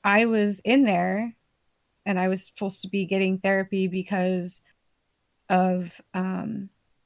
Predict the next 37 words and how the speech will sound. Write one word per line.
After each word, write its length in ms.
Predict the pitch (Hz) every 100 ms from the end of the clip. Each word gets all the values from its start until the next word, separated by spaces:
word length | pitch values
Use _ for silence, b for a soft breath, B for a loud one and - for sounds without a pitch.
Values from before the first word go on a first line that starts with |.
| _ _ _ _ _ _ _ _ _
of 120 | 190
something 360 | - 208 202 196
that 160 | 190 190
they 120 | 190
thought 240 | 190 196
that 100 | 196
I, 220 | 175 170 170 -
you 140 | 208
know, 80 | 175
had 180 | 180 185
completely 440 | 208 196 202 196
lied 260 | 180 170 175
about 340 | 180 165 190 185
and, 220 | 170 165 B - _ _ _ _ _ _ -
and, 140 | 226
like, 160 | 208 202
why 260 | 190 202
I 200 | 214 208
had 100 | 196
lied 240 | 185 185 196
about 300 | 196 190 202
it. 240 | 220 233
And 120 | 196 190
I 60 |
had 260 | 208 202 214
to 100 | 220
be 160 | 202 208
a 60 | 196
com-, 200 | 190 175 -
I 60 | 208
had 200 | 196 214
to 100 | - -
act 240 | 247 -
like 140 | 190
a 120 | - -
completely 420 | 190 214 - 190
different 460 | 190 190 196 170